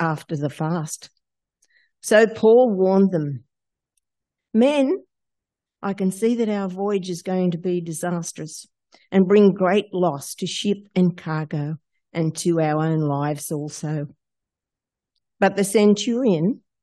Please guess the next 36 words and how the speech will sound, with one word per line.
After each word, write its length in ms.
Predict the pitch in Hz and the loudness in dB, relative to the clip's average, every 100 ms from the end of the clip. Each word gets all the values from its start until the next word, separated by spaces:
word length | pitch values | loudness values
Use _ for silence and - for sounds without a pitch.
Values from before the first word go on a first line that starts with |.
| _ | _
instead 360 | 202 180 - 226 | -6 -4 0 0
of 120 | 233 | 0
listening 400 | 208 214 185 175 170 | -2 -4 -4 -4 -6
to 100 | 170 | -6
what 280 | 160 - | -6 -6
Paul 280 | _ 202 180 | _ -4 -4
said, 380 | 160 - 131 139 - _ _ _ _ _ _ | -6 -6 -6 -6 -10 _ _ _ _ _ _
followed 460 | - 170 175 185 | 0 2 4 0
the 160 | 175 180 | 0 -2
advice 420 | 165 160 143 151 | -2 -2 -2 -4
of 120 | 160 | -10
the 100 | 160 | -12
pilot 540 | 147 - 135 117 - - _ _ _ _ _ - _ _ | -12 -10 -8 -8 -10 -20 _ _ _ _ _ -20 _ _
and 140 | 190 180 | 0 0
of 100 | 165 | 2
the 160 | 190 | 2
owner 260 | 185 190 180 | 2 2 0
of 120 | 156 | -4
the 80 | 156 | -8
ship. 360 | - 151 - _ _ _ _ _ _ _ _ _ _ _ _ _ _ _ | -8 -8 -8 _ _ _ _ _ _ _ _ _ _ _ _ _ _ _
Since 340 | - 214 208 202 | -6 2 2 2
the 140 | 190 | -4
harbour 420 | 175 175 175 208 | 0 0 0 0
was 220 | 220 190 190 | -2 -2 0
unsuitable 720 | 165 165 - 170 170 185 180 | 0 0 -2 -4 -4 -8 -10
to 120 | 185 | -10
winter 400 | 165 165 165 160 | -6 -6 -6 -4
in, 300 | 170 240 - _ _ _ _ | -2 -2 -4 _ _ _ _
the 40 | 180 | 0
majority 540 | 175 175 156 147 170 | 0 0 -2 -2 -4
decided 720 | 185 190 - 151 139 160 175 - | -6 -8 -4 -4 -4 -6 -10 -8
that 180 | 180 185 | -10 -6
we 100 | 170 | -6
should 240 | - 190 | -4 -8
sail 380 | - 196 190 202 | -4 -2 0 0
on, 320 | 254 170 135 | 0 -2 -6